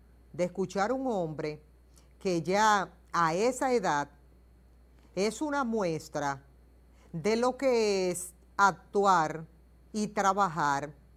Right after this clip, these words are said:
con seriedad dentro del marco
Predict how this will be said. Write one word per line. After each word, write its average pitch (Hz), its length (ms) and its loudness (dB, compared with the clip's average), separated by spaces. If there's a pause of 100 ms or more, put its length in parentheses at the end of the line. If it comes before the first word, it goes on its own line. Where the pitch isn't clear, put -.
(320)
con 170 220 -4
seriedad 156 640 -4 (1200)
dentro 202 460 -2
del 180 220 -2
marco 175 640 -2